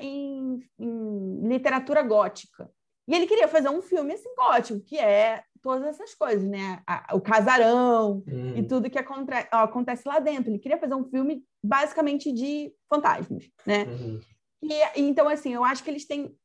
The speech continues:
Speaker 1: olhares diferentes. E é muito engraçado porque o Stephen King, numa entrevista, ele vai falar que o filme do Kubrick é muito frio, enquanto o dele é muito quente, é mu-, ele
Speaker 2: Uhum.
Speaker 1: não é uma pessoa fria, né? E o final, eu posso contar o final?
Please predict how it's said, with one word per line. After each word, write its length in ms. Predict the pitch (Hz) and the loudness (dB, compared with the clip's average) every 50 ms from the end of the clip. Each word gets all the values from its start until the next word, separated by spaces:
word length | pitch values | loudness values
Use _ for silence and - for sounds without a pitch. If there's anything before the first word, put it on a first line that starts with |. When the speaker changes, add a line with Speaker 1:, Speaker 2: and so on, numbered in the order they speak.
| _ _ _ - | _ _ _ 0
Speaker 1:
olhares 480 | - 285 285 285 269 262 277 294 294 269 | 2 2 4 6 4 4 4 4 0 0
diferentes. 800 | 302 294 302 339 349 339 320 277 240 214 196 208 - - - - | 0 -2 0 4 4 4 4 4 0 -4 -4 -6 -6 -12 -12 -4
E 100 | 240 262 | 0 2
é 40 | 262 | 2
muito 200 | 262 262 277 339 | 2 2 0 -2
engraçado 500 | 311 320 294 262 269 277 269 269 247 220 | 0 0 0 0 0 0 0 0 0 -2
porque 240 | - 214 - - 226 | -6 -10 -10 -10 -10
o 40 | 214 | -10
Stephen 300 | - 233 220 - 226 220 | -10 -12 -10 -6 -8 -6
King, 260 | 226 233 220 196 202 202 | -6 -6 -4 -4 -2 -2
numa 160 | 202 196 202 | -2 -2 -4
entrevista, 400 | 196 202 214 196 233 254 247 240 | -4 -2 -2 -2 -2 -2 -2 -2
ele 80 | 226 | -2
vai 140 | 220 233 233 | -2 -2 -2
falar 240 | - 233 208 208 220 | 0 2 2 2 2
que 140 | 220 - 247 | 0 -2 -8
o 40 | 220 | -8
filme 320 | - - 247 240 247 247 | -8 -6 -4 -4 -2 -2
do 120 | 208 233 | -2 -4
Kubrick 600 | 226 - - 254 254 233 226 - - - 214 202 - _ _ _ _ _ _ - | -6 -4 -4 -4 -4 -2 -4 -6 -8 -10 -12 -12 -12 _ _ _ _ _ _ 0
é 80 | 247 247 | 2 4
muito 300 | 240 262 285 269 311 294 | 4 4 2 2 -2 -2
frio, 680 | - - - 302 269 262 262 247 220 190 180 185 - _ _ _ _ _ _ _ _ - | -6 -6 -6 -4 -2 0 0 2 0 0 0 -2 -8 _ _ _ _ _ _ _ _ -2
enquanto 460 | 254 277 254 247 269 262 262 262 262 | 0 0 2 2 2 -2 -2 -2 -2
o 40 | 254 | 0
dele 260 | 202 233 240 240 254 | 0 2 4 4 2
é 40 | 240 | 4
muito 260 | 247 247 262 262 - _ | 2 0 -2 -4 -10 _
quente, 580 | - 269 233 247 247 254 262 262 - - 202 190 | -4 -2 0 2 2 2 0 0 -2 -2 -2 -2
é 40 | |
mu-, 180 | 180 185 185 185 | 0 0 -4 -4
ele 200 | - - 190 196 | -4 -4 -4 -4
Speaker 2:
Uhum. 60 | 214 | -4
Speaker 1:
não 120 | 233 254 254 | -4 -2 -2
é 80 | 247 | 0
uma 100 | 254 247 - | 0 0 -2
pessoa 280 | 226 226 - 214 208 208 - - | -4 -4 -2 -2 -4 -4 -4 -6
fria, 340 | 202 185 180 165 160 - | -4 -4 -4 -4 -6 -8
né? 80 | 170 - _ _ _ _ _ _ - 277 - _ | -10 -14 _ _ _ _ _ _ -20 -20 -18 _
E 100 | - 247 | 0 2
o 180 | 269 285 285 247 | 4 4 4 2
final, 540 | - - - 277 254 247 247 269 285 269 240 | 0 -2 -2 0 2 4 4 4 6 4 4
eu 60 | 226 | 2
posso 200 | 226 262 254 254 | 0 -2 -4 -4
contar 200 | 262 240 - 208 | -8 -4 -2 -2
o 60 | 202 | -4
final? 500 | - - - 196 220 - - 175 160 180 | -4 -6 -4 -2 0 2 2 0 0 -4